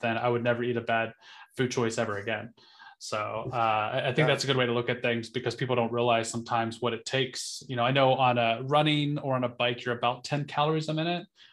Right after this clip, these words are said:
Speaker 1: But yeah, so that's ten minutes straight of biking, ten minutes straight on a rower, ten minutes straight of running, just to replace a hundred calorie meal. Um, and not too many
Speaker 2: What's
Speaker 1: things out
Speaker 2: a hundred
Speaker 1: there, a hundred
Speaker 2: calories?
Speaker 1: calorie. Yeah,
Speaker 2: That's like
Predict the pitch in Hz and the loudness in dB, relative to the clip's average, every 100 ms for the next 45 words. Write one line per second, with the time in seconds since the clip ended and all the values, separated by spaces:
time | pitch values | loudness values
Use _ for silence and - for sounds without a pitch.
0 | _ 131 139 107 - 123 123 - - 147 | _ 2 4 2 -2 -4 -4 -8 -4 -2
1 | 131 131 135 123 - - - - 139 135 | 0 0 0 -2 -8 -8 -8 -4 0 0
2 | 135 127 123 127 127 131 127 123 127 123 | 0 -4 -2 -2 -2 -4 -4 -4 -4 -2
3 | 123 - - 123 127 123 123 110 113 127 | -2 -4 -2 0 0 -2 -4 -4 -2 -2
4 | 127 123 123 - 127 123 - - 113 110 | 0 -2 -4 -4 -4 -4 -6 -4 -4 -2
5 | 120 123 110 127 - 117 - 120 120 - | -2 0 -2 -4 -4 -6 -6 -6 -6 -6
6 | 127 120 117 127 120 110 110 127 110 - | -4 -4 -4 -2 -2 -2 -2 -2 -4 -10
7 | _ - - - - 123 113 107 107 110 | _ -20 -20 -20 -8 -2 0 0 -4 -10
8 | - 117 - _ _ - 131 131 135 135 | -12 -12 -14 _ _ -2 0 0 2 6
9 | 160 151 151 143 123 143 139 117 104 - | 6 6 6 4 4 4 6 2 0 0
10 | 127 110 123 143 127 170 | 2 2 4 4 6 2